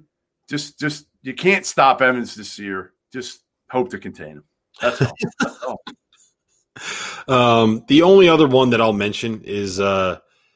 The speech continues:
Speaker 2: is I do think that, um, that Penn State is interesting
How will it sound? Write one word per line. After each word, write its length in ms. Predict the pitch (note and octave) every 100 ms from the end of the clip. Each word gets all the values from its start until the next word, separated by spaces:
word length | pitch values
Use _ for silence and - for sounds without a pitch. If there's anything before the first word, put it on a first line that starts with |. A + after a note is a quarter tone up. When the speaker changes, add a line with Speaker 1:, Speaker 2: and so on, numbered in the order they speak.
| _ -
Speaker 2:
is 180 | G2+
I 120 | E2+ G2+
do 200 | A2+ A#2+
think 360 | - A2 -
that, 440 | G#2 G2+ G2 - -
um, 500 | G2 F#2+ F2+ D#2 C2 _ _ _ _ _ _ _
that 280 | F#2 F#2+ -
Penn 180 | A2+ A2
State 280 | - G#2+ F#2+
is 80 |
interesting 680 | F#2 G2+ G#2+ - G#2+ G2+ A2